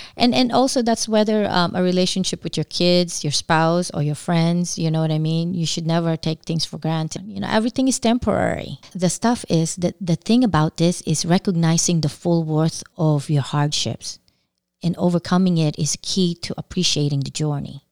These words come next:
You know what I mean? So basically, let me repeat that. Recognizing the full worth of your hardships and overcoming it is a key to appreciating the journey. For me, when I have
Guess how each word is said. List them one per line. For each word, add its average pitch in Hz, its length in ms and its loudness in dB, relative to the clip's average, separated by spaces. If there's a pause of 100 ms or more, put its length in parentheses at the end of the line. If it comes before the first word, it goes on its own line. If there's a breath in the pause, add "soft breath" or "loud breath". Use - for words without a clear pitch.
(160)
You 165 220 0
know 165 80 2
what 156 80 2
I 151 60 2
mean? 160 340 0 (220 soft breath)
So - 160 0
basically, 180 680 4 (220 loud breath)
let 175 160 4
me 175 100 6
repeat 165 340 2
that. 160 200 0
Recognizing 190 760 2
the 151 60 2
full 175 420 0
worth 156 440 0
of 151 180 0
your 151 140 2
hardships 151 880 -2
and 151 160 -2
overcoming 185 720 0
it - 300 -6 (440)
is 165 200 0
a - 60 -6
key 196 320 0
to - 220 -8
appreciating 147 880 -2 (520)
the 165 80 -6
journey. 180 560 -2 (140)
For 202 240 2
me, 190 560 6
when 170 300 2
I 170 400 4
have 147 500 2